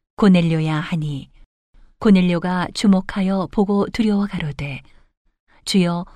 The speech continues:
무슨 일이니이까?" 천사가 가로되, "내 기도와 구제가 하나님 앞에 상달하여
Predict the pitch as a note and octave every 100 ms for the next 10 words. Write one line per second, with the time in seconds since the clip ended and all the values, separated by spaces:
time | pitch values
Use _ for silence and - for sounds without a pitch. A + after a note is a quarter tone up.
0 | _ - G3+ - F#3+ F3+ D#3+ D3+ - -
1 | D3+ C#3 - _ _ _ _ _ _ _
2 | _ _ _ - G#3 F#3 F3 E3+ F3 E3
3 | E3+ E3 D#3 _ _ _ - F#3+ F#3+ F#3
4 | G3 G3 F#3+ G3 G#3+ F#3 F#3 G3 G3+ -
5 | B3 G#3+ G#3 G#3 - G#3+ - A3 G#3+ G3+
6 | F#3 E3 D#3